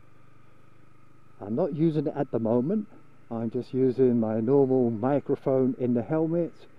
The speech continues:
straight plugged into the camera, because I want to see if there is a difference when I use the recorder. So we do a quick test, how it sounds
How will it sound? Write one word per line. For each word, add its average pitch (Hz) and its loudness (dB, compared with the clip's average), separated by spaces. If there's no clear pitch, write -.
straight 147 0
plugged 143 -4
into 135 2
the 123 -6
camera, 120 -4
because - -8
I 160 -2
want 170 -4
to - -16
see 120 -4
if 107 -4
there 117 2
is 127 4
a 107 -4
difference 92 -6
when 120 -4
I 113 -2
use 110 -2
the 107 -10
recorder. 107 0
So 113 -4
we 107 -4
do 113 -2
a 113 -2
quick - -4
test, - -6
how 117 -2
it 110 -4
sounds 127 -2